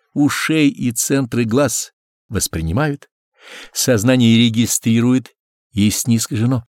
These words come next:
Искажение понижает степень восприимчивости вплоть до полной аннигиляции. Даже для земных впечатлений тупеет взбудораженное сознание, захлестнутое эмоциональной волной низшего порядка.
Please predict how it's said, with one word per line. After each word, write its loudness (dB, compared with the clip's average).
Искажение 2
понижает 0
степень 0
восприимчивости 0
вплоть 2
до 2
полной 0
аннигиляции. -2
Даже -4
для 2
земных 2
впечатлений -2
тупеет 2
взбудораженное 0
сознание, -2
захлестнутое 0
эмоциональной 2
волной 2
низшего 0
порядка. -6